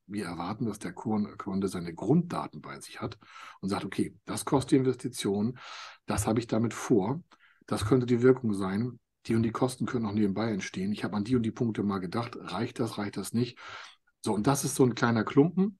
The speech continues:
und den bauen wir dann so aus, dass das auch funktioniert. Also es kommt keiner zu uns mit einem Businessplan, der funktioniert. Die meisten, die mit einem Businessplan kommen, das sind null Komma null ein Prozent, die, ähm, gehen dann raus und sagen, „Oh Gott,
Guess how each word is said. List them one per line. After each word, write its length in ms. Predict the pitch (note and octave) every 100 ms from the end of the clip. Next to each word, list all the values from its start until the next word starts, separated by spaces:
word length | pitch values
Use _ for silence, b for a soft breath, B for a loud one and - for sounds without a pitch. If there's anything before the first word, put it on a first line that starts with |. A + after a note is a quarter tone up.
| -
und 200 | G#2 A#2
den 340 | B2 C3 G#2+
bauen 300 | - A2 B2
wir 80 | A#2+
dann 200 | A2+ G#2
so 180 | A#2 C3+
aus, 200 | A#2 A2+
dass 160 | G#2+
das 140 | A2 G#2
auch 100 | G2+
funktioniert. 640 | - G2 - F#2+ D#3+ F#3+ - _ _ _ _ _ _ _ _ _ _
Also 160 | - F#2+
es 100 | F#2
kommt 200 | - F2
keiner 240 | G2+ G#2 G#2
zu 140 | G#2+
uns 120 | F#2+
mit 100 | G#2
einem 100 | F2+
Businessplan, 500 | G2+ B2+ A#2 A#2+ A2
der 100 | G2+
funktioniert. 640 | - G#2+ - F2 G#2+ D#3+ D#3+ B B B B
Die 60 | F#2
meisten, 400 | G2 B2 B2+ A#2+
die 160 | A2 G#2+
mit 240 | G#2 -
einem 140 | G2+
Businessplan 520 | G2 G#2 G2+ - F2+ F2+
kommen, 240 | C3 C#3+
das 140 | A2 F#2+
sind 140 | F#2 G#2
null 100 | B2+
Komma 160 | A2+
null 120 | A2
ein 100 | F#2
Prozent, 420 | - F2 A2 C#3+ - B B B B G#2+ _
die, 200 | A#2+ B2+
ähm, 400 | A2 A2+ A2 G2 -
gehen 140 | A#2+ B2+
dann 160 | A2
raus 260 | G2+ B2+ B2+
und 100 | G#2
sagen, 220 | G#2 G#2
„Oh 120 | D#3+
Gott, 280 | A#2+ A#2+ -